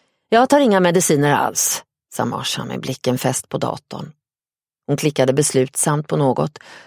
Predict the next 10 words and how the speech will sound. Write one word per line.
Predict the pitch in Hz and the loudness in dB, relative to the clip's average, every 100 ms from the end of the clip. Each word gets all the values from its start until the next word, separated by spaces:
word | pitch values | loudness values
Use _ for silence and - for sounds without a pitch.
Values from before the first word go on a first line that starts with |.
| _ _ | _ _
och | 190 190 185 | 2 4 4
vände | 190 165 156 | 4 2 2
sedan | 147 135 | 2 0
blicken | 131 - 139 | -2 -4 -6
från | 170 | -4
skärmen | 151 117 - 156 160 | -2 -2 -2 -4 -6
och | 151 | -6
tittade | 143 - - | -8 -6 -10
på | - | -8
Finn. | 80 - - 147 | -8 -8 -10 -12